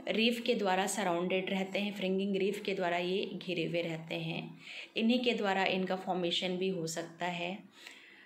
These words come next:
और ये कभी-कभी जो समुद्र में, अ, जो volcanoes आते हैं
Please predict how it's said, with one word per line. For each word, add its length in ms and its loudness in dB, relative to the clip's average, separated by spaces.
और 380 2
ये 320 4
कभी-कभी 800 4
जो 120 0
समुद्र 520 2
में, 360 2
अ, 80 0
जो 140 2
volcanoes 640 2
आते 360 2
हैं 480 0